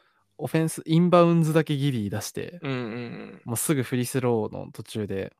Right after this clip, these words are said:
Speaker 1: ジョーを出したりみたいな。
Speaker 2: うん。
Speaker 1: ああいうそのポイントポイントでのギディの使い方っていうのは、もしギディが今後オフェンスで、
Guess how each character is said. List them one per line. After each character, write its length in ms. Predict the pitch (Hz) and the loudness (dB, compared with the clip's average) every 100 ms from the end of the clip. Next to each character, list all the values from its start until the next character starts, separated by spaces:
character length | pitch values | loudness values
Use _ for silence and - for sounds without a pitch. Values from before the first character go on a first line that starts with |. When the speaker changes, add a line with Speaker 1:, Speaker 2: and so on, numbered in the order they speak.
| _ _ | _ _
Speaker 1:
ジ 160 | 117 113 | -10 -6
ョ 40 | |
ー 20 | 101 | -4
を 80 | |
出 100 | 95 | -6
し 80 | 101 | -8
た 100 | - | -12
り 80 | 117 | -14
み 100 | 113 | -14
た 100 | - | -14
い 20 | |
な。 160 | - - _ _ _ | -16 -20 _ _ _
Speaker 2:
う 80 | 135 | -10
ん。 360 | 120 117 123 127 _ _ _ - | -10 -12 -16 -20 _ _ _ -14
Speaker 1:
あ 100 | 170 | -10
あ 40 | |
い 100 | 175 | -8
う 60 | 175 | -8
そ 160 | - 170 | -6 -6
の 80 | |
ポ 200 | 165 - | -6 -4
イ 40 | 180 | -2
ン 60 | |
ト 80 | 208 | -4
ポ 160 | - 190 | -4 -2
イ 40 | |
ン 60 | 185 | -2
ト 140 | 190 | -2
で 100 | 185 | 0
の 240 | 151 110 - _ _ _ - | 0 -2 -8 _ _ _ -8
ギ 120 | 127 | -2
デ 60 | 113 | 0
ィ 60 | |
の 100 | 104 | -2
使 180 | 101 - | -4 -4
い 80 | 107 | -4
方 200 | 104 104 | -4 -8
っ 60 | - | -8
て 180 | - | -6
い 40 | 107 | -6
う 40 | |
の 160 | 95 92 | -4 -6
は、 160 | 90 - _ _ _ _ _ _ _ _ _ _ _ - | -8 -12 _ _ _ _ _ _ _ _ _ _ _ -6
も 120 | 185 | -4
し 500 | - 127 95 85 - _ | -2 -2 -4 -6 -14 _
ギ 160 | 151 147 | -2 0
デ 80 | |
ィ 220 | 131 120 107 | 0 0 -2
が 120 | 110 | -4
今 340 | - 131 127 | -4 -4 -2
後 140 | 127 123 | -2 -2
オ 40 | |
フ 160 | - 147 | 0 0
ェ 100 | 151 | 0
ン 60 | |
ス 320 | 151 - 151 147 | -4 -4 0 2
で、 320 | 147 143 | 2 2